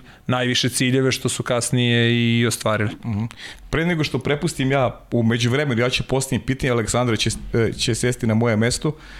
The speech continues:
Speaker 2: ovaj, i samo ću ti pitati, e, još jednu stvar vezano za, za trenere. Kad podvučeš ovakvu crtu, e,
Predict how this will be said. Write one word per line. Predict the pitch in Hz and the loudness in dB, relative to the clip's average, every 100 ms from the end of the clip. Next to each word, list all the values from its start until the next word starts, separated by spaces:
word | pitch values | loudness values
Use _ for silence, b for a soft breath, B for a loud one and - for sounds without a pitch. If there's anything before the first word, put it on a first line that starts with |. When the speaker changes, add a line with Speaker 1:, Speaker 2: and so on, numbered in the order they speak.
| B B - | B B -8
Speaker 2:
ovaj, | - 110 110 113 117 113 - | 0 2 2 2 2 2 0
i | 85 | -4
samo | 113 135 135 | -2 0 0
ću | 131 131 | 0 -2
ti | - | -2
pitati, | 135 139 - 123 | 0 -2 -2 -2
e, | 113 B B B - 107 | -2 B B B -6 0
još | 101 131 135 | 2 2 2
jednu | 139 131 123 | 0 0 0
stvar | - 135 117 | 0 0 2
vezano | 127 123 127 117 | 0 0 2 2
za, | 107 120 117 - | 2 2 2 0
za | 107 107 | -2 -2
trenere. | - 113 107 95 - B B B | 0 0 0 -2 -8 B B B
Kad | - 107 - - | -2 -2 -2 -4
podvučeš | - 110 139 - 120 - | -2 0 0 0 0 0
ovakvu | 101 120 - | 2 0 -2
crtu, | - 123 - 156 147 B B B - | -2 -2 0 -2 -2 B B B -10
e, | - 107 107 | -4 0 0